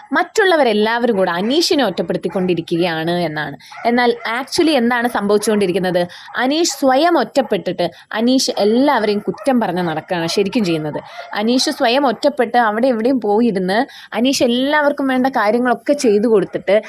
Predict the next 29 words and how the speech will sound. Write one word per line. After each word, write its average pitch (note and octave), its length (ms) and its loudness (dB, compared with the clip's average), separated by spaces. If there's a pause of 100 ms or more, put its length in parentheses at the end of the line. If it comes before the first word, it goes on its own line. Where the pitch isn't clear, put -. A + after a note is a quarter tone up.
(200)
അനീഷ് D4+ 420 0
തെറ്റ് A#3+ 240 0
ചെയ്യുമ്പോൾ F#3+ 460 4
ആരെങ്കിലും B3+ 640 2
എതിർത്ത് F#3+ 300 0
പറഞ്ഞു F#3 280 0
കഴിഞ്ഞാൽ, E3+ 300 -2
"ഞാൻ G#3 240 0
നിനക്ക് F#3+ 240 0
അത് G#3 140 2
ചെയ്തു G3 260 2
തന്നില്ലേ, E3+ 360 2 (240)
ഞാൻ A#3+ 140 2
ഇത് G3+ 320 0
ചെയ്തു G3+ 340 4
തന്നില്ലേ" F3+ 320 2 (220)
എന്ന് E4+ 220 4
പറഞ്ഞ് F3 400 0 (280)
അവിടെ D#4+ 440 0
കയറി A#3+ 300 6
ഒരു G#3+ 100 4
സ്പേസ് A3 520 0
ഉണ്ടാക്കി F3 600 -2 (260)
തൻ്റെ C4+ 280 4
ക്യാമറ A#3 520 2
സ്പേസിന് A3+ 440 0
വേണ്ടി F#3 320 2
അങ്ങനെ G3+ 220 0
കിടന്ന് G3 360 -2